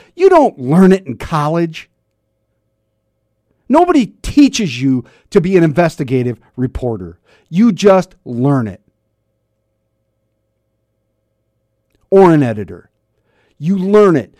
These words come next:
You learn it by studying with other people. I learned it from other people who had done it. I learned it from David Ledford. I learned it from Randall Beck. I learned it from Mary Carol Keeter.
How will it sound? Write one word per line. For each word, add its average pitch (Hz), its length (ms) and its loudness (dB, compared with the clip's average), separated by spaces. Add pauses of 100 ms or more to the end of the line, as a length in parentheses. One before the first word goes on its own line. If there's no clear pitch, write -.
You 165 180 -8
learn 226 240 0
it 226 100 0
by 165 120 -6
studying 190 560 0
with 147 140 -2
other 135 220 -4
people. 113 420 -14 (220)
I 214 240 -2
learned 190 380 0
it 170 160 -4 (160)
from 170 420 0 (120)
other 143 360 2
people 143 540 -6
who 151 260 -2
had 107 280 -12
done 120 200 -6
it. - 160 -20 (320)
I 185 160 -2
learned 185 260 0
it 165 140 -6
from 143 160 -8
David 131 320 -4
Ledford. 101 500 -14 (280)
I 165 220 -4
learned 180 320 -4
it 165 140 -6 (240)
from 147 400 -4
Randall 135 380 -2
Beck. 107 440 -12 (200)
I 175 280 -2
learned 160 380 -4
it - 240 -12
from 143 340 -4
Mary 135 300 -2
Carol 131 320 -6
Keeter. 117 440 -10